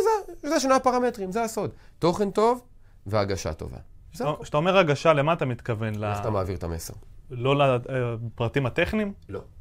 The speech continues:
Speaker 1: ל-, לאיך אתה מעביר את המסר. כי אתה יודע, בסוף, וזה חשוב, ליצור תוכן בכל פלטפורמה, בטח ובטח ביוטיוב, שאתה צריך להחזיק פה אנשים ליותר זמן.
Speaker 2: בטח.
Speaker 1: לא לעשר שניות,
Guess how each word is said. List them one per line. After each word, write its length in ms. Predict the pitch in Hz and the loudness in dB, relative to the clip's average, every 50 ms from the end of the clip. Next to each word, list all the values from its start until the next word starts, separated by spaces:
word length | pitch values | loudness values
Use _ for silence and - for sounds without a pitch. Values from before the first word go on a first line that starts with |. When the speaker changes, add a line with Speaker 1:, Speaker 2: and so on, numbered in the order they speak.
| - - - | -18 -14 -10
Speaker 1:
ל-, 280 | 95 95 98 - - 90 | -6 -4 -4 -2 0 0
לאיך 280 | 95 104 117 117 117 | 2 2 2 2 0
אתה 160 | 120 - 98 | -2 -2 0
מעביר 360 | 90 87 85 87 85 98 95 90 | -2 0 0 -2 -2 -2 -2 -4
את 100 | - 82 | -4 -4
המסר. 340 | 80 82 85 - - 82 80 82 | -4 -4 -4 -4 -6 -8 -8 -4
כי 100 | - 98 | -2 -2
אתה 140 | 92 - 143 | 0 0 0
יודע, 160 | 147 175 165 | 0 0 0
בסוף, 600 | 120 90 90 - - 135 117 110 110 - - - - - - - - | 0 -2 -2 -2 -2 -2 -2 -2 -2 -8 -14 -18 -18 -18 -20 -14 -10
וזה 160 | 82 82 80 | -8 -6 -6
חשוב, 380 | - - - - 127 - - - - - - - - - - - - - - - - - - - - - - - - - - - - - - - - - - - - - - - - - - - - - - | -6 -6 -4 -2 -2 -4 -4 -6 -12 -18 -20 -20 -20 -18 -18 -18 -18 -18 -20 -20 -20 -18 -18 -18 -18 -18 -18 -20 -20 -20 -18 -18 -18 -16 -16 -18 -18 -18 -18 -18 -18 -20 -20 -20 -20 -20 -18 -18 -14 -6 -6
ליצור 300 | 92 - - 160 160 165 | -4 2 2 2 2 4
תוכן 280 | - 180 170 - 185 185 - - - - - - - - - - - - - - - | 2 0 0 0 -4 -6 -8 -12 -14 -16 -18 -18 -18 -18 -16 -16 -16 -16 -18 -14 -14
בכל 140 | - - 135 - | -4 -2 2 2
פלטפורמה, 400 | 160 151 - 151 156 160 170 170 120 - | 2 2 2 0 0 0 0 -4 -6 -2
בטח 240 | - 113 123 147 110 | -2 -2 -2 -2 -2
ובטח 300 | 107 98 101 104 - 82 | 0 2 2 2 2 0
ביוטיוב, 380 | 85 82 90 92 92 - 85 - | 2 2 2 2 2 -2 -4 -6
שאתה 120 | - - | -6 -6
צריך 180 | - - 90 95 | -6 -4 0 2
להחזיק 300 | 87 82 85 92 92 - - | 2 2 2 0 -2 0 0
פה 100 | 92 90 | 0 0
אנשים 360 | 87 85 82 92 90 87 85 | 2 0 0 2 0 2 2
ליותר 360 | 85 85 82 - 117 120 127 | 2 0 2 4 4 4 4
זמן. 220 | 117 95 76 67 - - - - - | 2 0 -2 -6 -6 -10 -14 -14 -4
Speaker 2:
בטח. 240 | 113 131 143 - 123 | -4 -2 0 2 6
Speaker 1:
לא 100 | 95 110 123 131 127 113 104 95 85 - - - - - | 6 8 8 10 10 8 8 6 2 -4 -10 -18 -12 -2
לעשר 240 | - 113 - - 98 | 0 0 2 2 0
שניות, 360 | 90 - 98 95 90 82 - | 0 0 -2 -2 -2 -4 -6